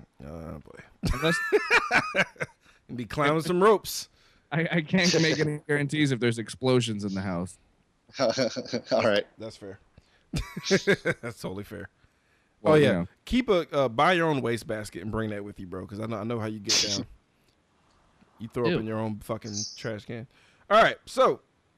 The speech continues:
Speaker 1: uh, what happened here? Yeah, so basically Chuck Norris enters. He, he joins them. He joins up because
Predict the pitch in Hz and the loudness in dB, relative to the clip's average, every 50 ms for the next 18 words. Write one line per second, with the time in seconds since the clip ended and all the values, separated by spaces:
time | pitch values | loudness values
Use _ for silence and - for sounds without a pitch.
0 | _ - 139 160 165 160 170 175 175 170 170 170 170 170 165 160 160 165 170 170 | _ -2 0 0 0 0 -2 -4 -6 -8 -10 -12 -12 -12 -10 -10 -10 -8 -8 -4
1 | 185 190 170 151 135 123 135 127 113 101 - 202 170 139 131 - 147 175 226 214 | -2 0 0 0 0 -2 -4 -6 -6 -6 -2 0 0 0 0 -2 0 2 2 2
2 | 185 190 170 - - 208 175 180 180 160 156 143 147 147 131 - 151 143 131 165 | 2 0 -2 0 0 -2 0 0 0 0 0 0 -4 -6 -6 -6 -10 -10 -10 -10
3 | 151 156 156 156 139 151 143 139 147 143 147 139 131 123 127 127 127 107 139 139 | -10 -8 -8 -6 -8 -8 -4 -2 -2 0 0 -2 -2 -4 -4 -6 -6 -8 -8 -6
4 | 139 147 143 139 135 117 120 120 107 - - - 131 120 113 | -4 -4 -4 -4 -6 -6 -6 -6 -6 -8 -10 -8 -8 -8 -8